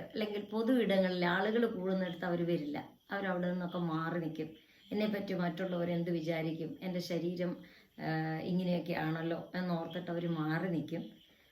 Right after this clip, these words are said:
മറ്റുള്ളവരുമായി അടുക്കാനും സ്നേഹബന്ധങ്ങൾ ഉണ്ടാക്കുന്നതിനും ഒക്കെ ഇവർക്ക് ഭയങ്കര ബുദ്ധിമുട്ടാണ്. അത് അവരുടെ ഉള്ളിൽ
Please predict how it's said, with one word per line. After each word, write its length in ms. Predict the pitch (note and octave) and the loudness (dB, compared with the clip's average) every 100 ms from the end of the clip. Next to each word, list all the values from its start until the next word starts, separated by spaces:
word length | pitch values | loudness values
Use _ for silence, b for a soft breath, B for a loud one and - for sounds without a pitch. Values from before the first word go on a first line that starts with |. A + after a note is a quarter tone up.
| - | 2
മറ്റുള്ളവരുമായി 720 | A#3+ C4 C4 C4+ B3+ B3+ A#3+ A#3 G#3 | 4 6 10 10 10 8 8 6 4
അടുക്കാനും 600 | G#3 A3 - A3 F#3 E3+ - - - | 2 0 2 4 4 0 -4 -16 -12
സ്നേഹബന്ധങ്ങൾ 760 | - G#3 G#3 A3+ G#3+ G3+ G3+ F#3+ F3+ | -2 0 2 4 4 2 2 2 2
ഉണ്ടാക്കുന്നതിനും 600 | F3 F3 F3+ F3+ F3+ F3 | 2 2 0 -2 0 -2
ഒക്കെ 140 | E3+ F3+ | 0 0
ഇവർക്ക് 260 | F3 - E3+ | 0 -2 -2
ഭയങ്കര 460 | E3+ D#3+ E3 E3+ F3 D#3 | 0 0 2 2 2 0
ബുദ്ധിമുട്ടാണ്. 600 | D3+ D3 E3 D#3+ C#3 - - b b b - | -4 -2 -2 0 -4 -6 -8 b b b -4
അത് 80 | A3+ | 0
അവരുടെ 260 | A#3 A#3+ C4 B3 | 4 8 8 8
ഉള്ളിൽ 260 | A3+ C4 | 8 8